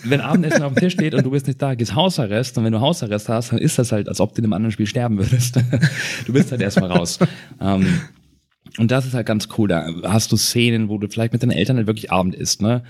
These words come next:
Oder du bist mit der Gruppe jetzt verabredet, um irgendwas Krasses aufzudecken. Und dann kommt deine, deine Mutti an und meint, „Ey, Torge, deine Schuhe passen nicht, sind hässlich, wir gehen Klamotten kaufen. Du und ich fahren jetzt dahin.“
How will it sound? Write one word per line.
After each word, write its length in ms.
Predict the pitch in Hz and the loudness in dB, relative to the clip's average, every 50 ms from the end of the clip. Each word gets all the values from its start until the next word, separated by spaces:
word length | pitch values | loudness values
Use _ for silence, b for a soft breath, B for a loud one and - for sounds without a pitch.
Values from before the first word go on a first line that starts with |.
| B B B B B B - | B B B B B B -4
Oder 160 | - 107 107 | 0 0 0
du 280 | 98 107 101 95 - - _ _ | 2 0 0 0 -2 -6 _ _
bist 180 | - 110 - - | -2 0 2 2
mit 80 | 120 | 2
der 80 | 113 110 | 2 2
Gruppe 220 | 98 113 117 120 | 2 0 0 2
jetzt 140 | 110 110 - | 0 0 0
verabredet, 580 | - - - - - 117 113 104 107 104 104 - - | -2 -2 -2 -2 0 2 2 2 2 0 0 -2 0
um 400 | 101 107 101 98 95 85 - - _ _ _ _ _ | 0 0 2 0 -2 -4 -6 -8 _ _ _ _ _
irgendwas 560 | - 120 127 120 120 113 104 104 110 107 - | 0 0 2 2 0 0 0 -2 -4 -4 -6
Krasses 420 | - - - 131 98 - - 107 - | -8 -6 -4 -2 -2 0 0 0 2
aufzudecken. 680 | 92 92 90 - - - 107 85 90 - - 104 104 | 2 0 -2 -2 -2 -2 0 0 0 0 0 0 0
Und 80 | 104 98 | 0 0
dann 120 | 98 95 | -2 -2
kommt 160 | 101 - 107 95 | -2 -4 -4 -2
deine, 320 | 95 92 90 95 92 - | -2 0 0 0 0 0
deine 220 | - 104 98 92 | 0 0 0 0
Mutti 260 | 95 98 107 123 127 - | 2 2 2 2 0 0
an 140 | - 95 | -2 -2
und 60 | 95 95 | -2 -2
meint, 180 | 95 95 - - - | -2 -4 -4 -4 0
„Ey, 420 | - 110 110 104 104 - - - - _ - - - - _ - | 2 2 4 2 2 0 -4 -8 -16 _ -20 -20 -20 -20 _ -2
Torge, 460 | 113 113 117 113 107 107 113 120 120 B B B B B B B B B B _ _ _ _ _ _ _ _ _ _ _ _ _ _ _ | 0 0 2 2 2 2 2 0 -2 B B B B B B B B B B _ _ _ _ _ _ _ _ _ _ _ _ _ _ _
deine 180 | - 104 110 | 0 2 2
Schuhe 200 | 104 - - 131 | 2 2 2 2
passen 340 | 120 117 107 110 107 - 117 | 2 2 2 0 0 0 0
nicht, 220 | 104 107 107 104 - | 0 0 0 0 0
sind 140 | 104 101 | 0 2
hässlich, 460 | 98 110 110 107 - 110 101 98 95 95 | 2 2 2 0 2 2 2 2 2 0
wir 60 | 101 | 0
gehen 160 | 92 104 104 | 2 2 2
Klamotten 360 | 98 101 92 92 90 - 95 | 4 2 2 2 0 -2 -4
kaufen. 500 | - 85 69 71 - 90 90 90 87 B B B B B B B B | -4 -4 -4 -2 -2 0 0 0 -2 B B B B B B B B
Du 140 | - 104 104 | -2 0 0
und 100 | 107 - | 2 0
ich 140 | 98 98 - | 0 -2 -2
fahren 180 | - 101 95 | -2 0 0
jetzt 240 | 98 92 92 - - | 0 0 -2 -2 -2
dahin.“ 320 | 92 90 87 82 - - | -2 -2 -2 -2 -4 -6